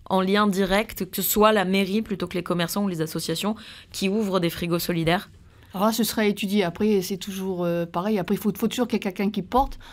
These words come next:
Speaker 2: En tout cas, aujourd'hui, la ville, elle a ouvert, euh, s-, elle a ouvert ce soutien, mais après, c'est pas elle qui porte le projet.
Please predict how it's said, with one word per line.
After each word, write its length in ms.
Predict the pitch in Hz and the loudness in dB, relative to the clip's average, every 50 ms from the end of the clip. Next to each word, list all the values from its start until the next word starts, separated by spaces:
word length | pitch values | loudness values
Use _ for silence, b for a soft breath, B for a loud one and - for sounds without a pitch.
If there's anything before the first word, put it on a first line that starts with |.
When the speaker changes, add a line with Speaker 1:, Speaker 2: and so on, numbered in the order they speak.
| B B | B B
Speaker 2:
En 40 | B | B
tout 100 | - 208 | -10 0
cas, 120 | - 233 | 2 4
aujourd'hui, 400 | 220 214 214 220 214 202 202 220 | 4 6 4 4 2 4 4 6
la 120 | 214 202 196 | 6 6 4
ville, 340 | 190 202 214 208 196 - - - | 4 4 4 4 4 0 -4 -2
elle 140 | 202 185 185 | 0 2 2
a 80 | 185 185 | 2 2
ouvert, 340 | 185 190 202 196 190 180 | 2 0 0 0 0 0
euh, 240 | 180 180 175 175 175 | 0 0 0 0 0
s-, 200 | 170 - - - B B B B B B B B B | -2 -4 -8 -14 B B B B B B B B B
elle 120 | 180 185 | 2 2
a 60 | 185 | 2
ouvert 220 | 180 202 214 208 208 | 4 4 2 2 2
ce 140 | - 220 | 0 -2
soutien, 380 | 196 - 214 202 - - 262 269 | -2 0 -2 -2 -2 2 4 4
mais 100 | 240 208 | 4 4
après, 200 | 185 180 - 233 | 4 2 2 0
c'est 140 | 226 - 208 | 2 2 0
pas 200 | - 202 190 - - | 0 0 -2 0 0
elle 160 | 226 233 220 | -2 -2 0
qui 120 | - 208 | -2 -2
porte 280 | - - 226 208 - - | -2 -2 -6 -4 -2 -2
le 100 | 196 180 | -4 -4
projet. 480 | - - 214 214 208 185 175 170 - | -2 0 0 2 2 2 0 -4 -4